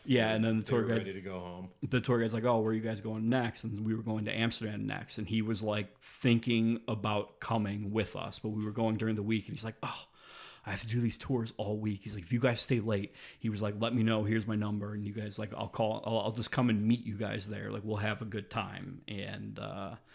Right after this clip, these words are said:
Speaker 1: we did not want to meet some random German guy in a different country.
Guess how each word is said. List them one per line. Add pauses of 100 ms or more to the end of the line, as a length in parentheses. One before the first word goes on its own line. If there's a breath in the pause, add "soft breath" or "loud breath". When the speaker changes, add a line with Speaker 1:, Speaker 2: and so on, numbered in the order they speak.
(320 loud breath)
Speaker 1:
we
did
not
want
to
meet
some
random
German
guy
in
a
different
country.